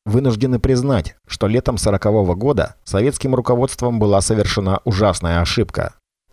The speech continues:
Основным своим противником германское руководство тогда, после разгрома Франции в июне сорокового года,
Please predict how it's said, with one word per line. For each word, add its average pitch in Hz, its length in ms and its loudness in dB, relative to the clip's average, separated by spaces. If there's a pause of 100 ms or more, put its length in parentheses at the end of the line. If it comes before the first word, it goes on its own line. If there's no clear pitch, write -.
(280)
Основным 107 560 0
своим 120 260 0
противником 110 640 -2
германское 117 580 0
руководство 117 580 0
тогда, 104 340 0
после 95 340 -2
разгрома 90 420 0
Франции 127 680 0
в 123 100 -2
июне 120 220 2
сорокового 113 520 2
года, 110 360 0